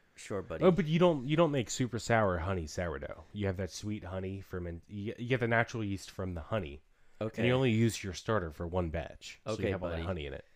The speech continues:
Speaker 1: Listen, I make, I make bread for the working class.
Speaker 2: Dude, it took
Speaker 1: All
Speaker 2: me
Speaker 1: right.
Speaker 2: two, like,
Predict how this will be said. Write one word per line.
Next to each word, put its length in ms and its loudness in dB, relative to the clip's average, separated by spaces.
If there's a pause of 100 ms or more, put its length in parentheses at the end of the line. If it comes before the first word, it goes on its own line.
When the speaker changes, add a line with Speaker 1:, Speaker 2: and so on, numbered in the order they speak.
(140)
Speaker 1:
Listen, 220 -4
I 120 2
make, 200 4 (480)
I 80 4
make 240 2
bread 240 4
for 140 -8
the 80 -2
working 380 -4
class. 600 -6 (580)
Speaker 2:
Dude, 220 4
it 140 2
took 140 2
Speaker 1:
All 40 0
Speaker 2:
me 40 2
Speaker 1:
right. 80 0
Speaker 2:
two, 260 -4
like, 280 -4